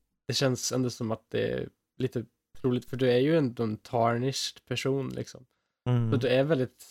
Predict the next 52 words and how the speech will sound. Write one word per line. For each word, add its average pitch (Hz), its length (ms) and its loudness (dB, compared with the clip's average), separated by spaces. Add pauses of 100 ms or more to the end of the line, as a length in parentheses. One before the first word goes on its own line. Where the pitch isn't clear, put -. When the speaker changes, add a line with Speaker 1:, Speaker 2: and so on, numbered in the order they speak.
(100)
Speaker 1:
du 139 280 0
är 147 40 4
väldigt 156 260 0
glaskanonig 131 1120 0
mot 123 260 -6
vanliga 117 300 0
fiender. 117 440 -2
Att 117 280 -6
du 131 80 -2
tar 139 280 0
väldigt 139 220 0
mycket 127 220 -6
skada 113 440 0
när 113 120 -2
du 110 60 -4
blir 113 120 -2
träffad 139 380 -2
av 156 120 0
dem. 156 220 -6 (140)
Men 131 300 -4
du 131 100 2
kan 135 200 0
även 127 200 2
göra 139 220 4
jättemycket 123 380 0
skada 110 260 -2
mot 113 180 -4
dem 117 140 -2
och 113 60 -4
döda 117 240 0
dem 123 120 -2
väldigt 110 180 -8
lätt. 123 160 -8 (320)
Så - 60 -4
det 123 80 -2
finns 127 280 -6
ju 139 140 -10
ändå 131 320 -8
det 123 120 -8
där. 117 280 -6 (400)
Eh, 127 60 -8 (440)
i, 131 140 0
Speaker 2:
Mm. 117 220 4
Speaker 1:
genom 131 240 4
hela 131 140 2
spelets 120 280 0
gång. 127 200 0
Ändå, 123 240 0
även 143 400 2
mot 139 240 -2
liksom 117 280 -4
tidiga 117 520 0